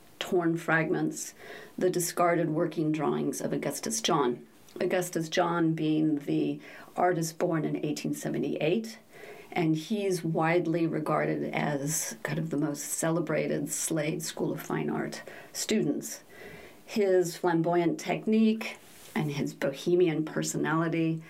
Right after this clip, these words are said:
um, really marked him out from his contemporaries and put him eventually kind of at the vanguard of British modernism. The album tells a, a lot of really interesting stories, and, uh, first, just to describe it a little bit more,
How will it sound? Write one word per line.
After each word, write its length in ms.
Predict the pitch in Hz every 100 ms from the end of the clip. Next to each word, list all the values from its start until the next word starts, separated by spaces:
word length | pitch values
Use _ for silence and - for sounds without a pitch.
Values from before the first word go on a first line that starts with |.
| - - - -
um, 420 | 175 165 156 156 -
really 160 | 202 196
marked 320 | 185 180 180
him 120 | 160
out 340 | 160 165 165
from 240 | - 160 160
his 180 | 165 160
contemporaries 960 | 156 156 160 156 - 151 143 - - -
and 360 | 160 151 147
put 200 | - -
him 480 | 160 160 160 156 - - - - -
eventually 500 | 185 226 247 - 139
kind 240 | - 175 151
of 60 |
at 140 | - -
the 60 |
vanguard 680 | 151 156 160 147 147 151 156 -
of 260 | 151 156
British 320 | - 151 143 143
modernism. 800 | 147 151 147 135 - 151 151 - - - - - - - - - - - - -
The 200 | 185 -
album 280 | 220 247 220
tells 300 | 220 196 196
a, 180 | 170 160 - - - - 220
a 20 |
lot 220 | 233 247
of 160 | 220 214
really 260 | 214 214
interesting 480 | 214 220 190 196 175
stories, 680 | 165 190 170 147 143 143 - - -
and, 480 | 170 170 170 170 -
uh, 180 | 175 165 - -
first, 320 | - 226 220
just 160 | 214 -
to 100 | 185
describe 340 | 175 196 175
it 40 | 185
a 40 |
little 140 | 175
bit 160 | 165 160
more, 480 | 170 170 160 151